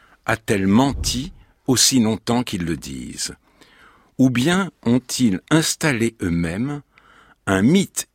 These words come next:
historique et mémoriel sous l'apparence de son contraire ? C'est la thèse que soutient François Azouvi dans son livre très documenté, «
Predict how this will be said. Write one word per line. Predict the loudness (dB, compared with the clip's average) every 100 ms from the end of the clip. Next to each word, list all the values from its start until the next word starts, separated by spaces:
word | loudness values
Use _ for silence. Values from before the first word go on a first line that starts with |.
| 0
historique | 2 2 0 -2 -4 -8 -12 0
et | 2
mémoriel | 4 4 2 -4 -6 -6 -8 -10 _ _ _ _ -6
sous | 0 2
l'apparence | 0 0 -4 -6 -6
de |
son | -8 -8
contraire ? | -8 -8 -8 -10 -14 -16 -20 _ _ -20 -2
C'est | 2 2
la | 0
thèse | -4 -6 -4 -8 -12 _ _ _ _ _
que | -2 2
soutient | 2 0 -2 -2 -2
François | -2 -2 -2 -2 -4 -2
Azouvi | -2 0 -4 -6 -6 -8 -10 _ -20 -20 -20 -16
dans | -2 0 0
son | 0 0
livre | 0 2 0 -2 -6 -10 -8 -2
très | 0 0
documenté, « | -2 -2 -2 -2 -4 -6 -4 -4